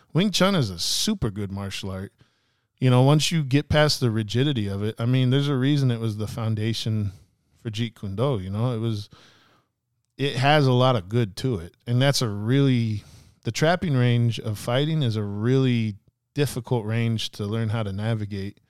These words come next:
'cause most people are either long range or, or close range grappling, but that trapping range is key.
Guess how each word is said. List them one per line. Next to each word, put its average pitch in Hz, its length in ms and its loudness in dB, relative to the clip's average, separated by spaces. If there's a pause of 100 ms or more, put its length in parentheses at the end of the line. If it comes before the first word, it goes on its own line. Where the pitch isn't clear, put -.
(720)
'cause 117 200 2
most 139 300 6
people 139 260 0
are 120 100 4
either 117 300 2
long 120 300 4
range 123 360 2
or, 104 180 -4
or 101 220 -6
close 120 380 -2
range 104 260 -4
grappling, 104 540 -4 (240)
but 110 140 -2
that 120 160 0
trapping 127 420 0
range 101 300 -4
is 85 160 -14
key. 113 380 -8